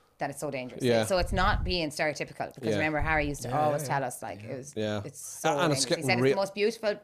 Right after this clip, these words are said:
Speaker 1: country in the world, but it's the most dangerous. I remember one
Speaker 3: Yeah.
Speaker 1: day I went down, I was talking to him at the butcher's, and this is probably not long after he started or whatever, and I was like, "Tell me about, you know, South Africa," whatever, and he's like, "Oh my God, it's just so beautiful." He goes, "But you couldn't go."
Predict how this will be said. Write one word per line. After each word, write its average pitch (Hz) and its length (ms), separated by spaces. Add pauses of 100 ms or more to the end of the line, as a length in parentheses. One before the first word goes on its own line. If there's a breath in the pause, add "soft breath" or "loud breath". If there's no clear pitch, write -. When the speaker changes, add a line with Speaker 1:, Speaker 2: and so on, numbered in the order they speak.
(420)
Speaker 1:
country 196 360
in 220 120
the 226 80
world, 151 400 (600 loud breath)
but 160 160
it's 147 120
the 147 60
most 139 200
dangerous. 131 180
I 135 40
remember 170 260
one 170 140
Speaker 3:
Yeah. - 40
Speaker 1:
day 147 380
I 135 60
went 143 120
down, 143 460 (200)
I - 60
was 143 120
talking 143 260
to 143 60
him - 20
at 135 40
the 139 60
butcher's, 131 420 (1120 soft breath)
and 135 300
this 165 140
is 165 80
probably 151 260
not 151 340
long 151 140
after 143 240
he 135 60
started 151 460
or 156 40
whatever, 143 300
and 139 80
I 147 80
was 147 80
like, 151 80
"Tell 247 180
me 262 180
about, 190 360
you 170 80
know, 170 160
South 147 160
Africa," 175 300
whatever, 156 260
and 131 100
he's 143 120
like, 139 140
"Oh 160 220
my 151 140
God, 165 480
it's 151 120
just 165 140
so 170 80
beautiful." 160 320
He 143 80
goes, 147 140
"But 143 100
you 185 80
couldn't 175 220
go." 120 240